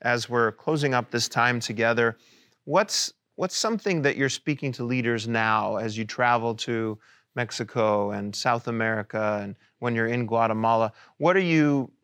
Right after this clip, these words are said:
what's one of the key things you're telling leaders now in this pandemic season that will help them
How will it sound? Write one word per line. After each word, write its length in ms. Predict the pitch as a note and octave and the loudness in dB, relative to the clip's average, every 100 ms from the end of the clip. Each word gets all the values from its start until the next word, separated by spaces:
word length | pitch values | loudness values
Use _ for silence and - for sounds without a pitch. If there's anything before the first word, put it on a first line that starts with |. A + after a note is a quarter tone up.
| _ | _
what's 260 | - D#3+ - | -6 -4 -2
one 100 | F#3+ | -2
of 60 | C#3+ | 0
the 80 | |
key 280 | C3 - D3 | -2 -2 -2
things 280 | C3 C#3 B2 | 0 0 0
you're 100 | B2 | -2
telling 380 | - C#3 B2+ A#2+ | 0 0 0 -2
leaders 340 | B2 A#2 A2+ | 0 0 0
now 300 | A#2+ A#2 A2+ | 2 2 2
in 140 | A2 A2 | 0 -2
this 160 | A2+ | -4
pandemic 600 | - - A2+ A2 A2+ A2 | -4 -4 -2 -2 -2 -4
season 520 | - - A#2+ A2 A2 G#2 - _ - | -6 -4 -4 -2 -6 -6 -18 _ -2
that 140 | A2+ | 0
will 140 | A2+ | 0
help 320 | A2+ C3+ B2+ - | 0 -2 -2 -2
them 300 | A2+ G#2 | -2 -2